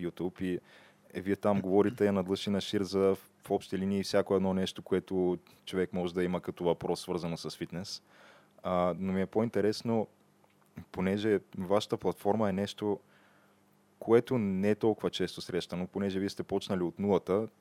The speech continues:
и сте го изградили това нещо като, като някакъв онлайн бизнес и като присъствие.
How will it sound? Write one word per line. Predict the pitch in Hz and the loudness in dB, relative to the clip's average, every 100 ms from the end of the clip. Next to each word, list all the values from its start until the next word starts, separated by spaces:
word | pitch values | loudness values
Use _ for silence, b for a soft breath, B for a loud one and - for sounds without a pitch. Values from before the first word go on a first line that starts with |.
| - | -6
и | 190 98 | -2 -2
сте | - - | -2 -4
го | 92 | -2
изградили | 92 87 87 101 98 | -2 -2 -2 -2 -4
това | - 92 | -2 -2
нещо | 92 - 87 | -2 -6 -8
като, | 95 - 90 87 | -6 -2 -2 -2
като | - - | -8 -6
някакъв | 90 90 - - 90 - | -2 -2 -2 -6 -4 -2
онлайн | 90 87 85 | -2 0 -2
бизнес | 90 87 87 - | -4 -4 -6 -6
и | |
като | 87 - 90 | -12 -10 -8
присъствие. | 82 - 92 - 90 | -8 -6 -8 -4 -2